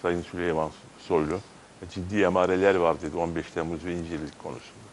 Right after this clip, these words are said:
Bizim yapacağımız şeyler nedir? Bir, Amerika demek ki dost ve müttefik bir ülke değil. Demek ki dost ve müttefik bir ülke değilse biz kendi ayağımıza, kendi elimizle kurşun sıkamayacağımıza göre Amerika'nın elinden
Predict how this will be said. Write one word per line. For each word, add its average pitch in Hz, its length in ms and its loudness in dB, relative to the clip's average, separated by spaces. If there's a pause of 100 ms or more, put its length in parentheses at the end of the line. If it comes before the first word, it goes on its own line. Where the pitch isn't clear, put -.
(480)
Bizim 139 160 -4
yapacağımız 123 640 4
şeyler 107 420 6
nedir? 82 220 -2 (720)
Bir, 143 140 4 (340)
Amerika 131 440 6
demek 143 260 6
ki 110 120 -2
dost 131 260 6
ve 117 60 4
müttefik 110 500 -2
bir 113 60 2
ülke 101 300 4
değil. 82 220 4 (1040)
Demek 170 280 6
ki 143 100 2
dost 156 260 8
ve 143 60 8
müttefik 139 500 2
bir 131 40 2
ülke 113 320 6
değilse 143 520 6 (400)
biz 165 140 2
kendi 147 320 6
ayağımıza, 131 600 10 (300)
kendi 143 260 6
elimizle 135 440 8
kurşun 117 360 0
sıkamayacağımıza 92 1000 6
göre 95 340 4 (380)
Amerika'nın 139 560 6
elinden 113 580 6